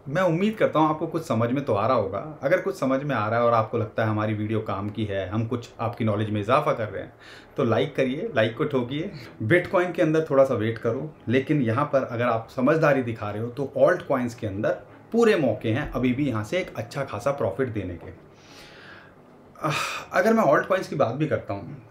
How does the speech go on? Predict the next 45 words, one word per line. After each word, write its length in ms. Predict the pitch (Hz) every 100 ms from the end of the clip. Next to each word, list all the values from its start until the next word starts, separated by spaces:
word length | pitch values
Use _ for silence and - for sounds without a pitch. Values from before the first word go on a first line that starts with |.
| -
तो 80 | 175
स-, 200 | - -
बहुत 300 | 127 165 208
अच्छे 180 | 180 170
अच्छे 160 | 151 156
coins 360 | 123 131 127
थे। 440 | - 104 104 101 101
मैंने 260 | 110 120
Matic 360 | 120 139 135 131
के 100 | 131
बारे 220 | 117 113
में 140 | 113 107
बात 200 | 101 -
करी, 180 | 107 110
मैंने 220 | 113 110
डॉट 360 | 123 120 131 -
के 120 | 123
बारे 200 | 110 107
में 80 | 107
बात 180 | 101 -
करी, 140 | 107
Doge 260 | 110 139 135
के 80 | 127
बारे 180 | 107 110
में 60 |
बात 160 | 104 -
करी, 160 | 110 110
Shiba 300 | 160 156 135
के 120 | 127
बारे 180 | 113 113
में 100 | 110
बात 160 | 107
करी, 180 | 117 113
Link 240 | 131 175 151
के 60 |
बारे 200 | 120 117
में 100 | 113
बात 160 | 104 104
करी, 160 | 117 113
Cake 280 | 117 175 175
के 60 | 135
बारे 220 | 120 120
में 100 | 113
बात 200 | 107 104
करी, 200 | 110 107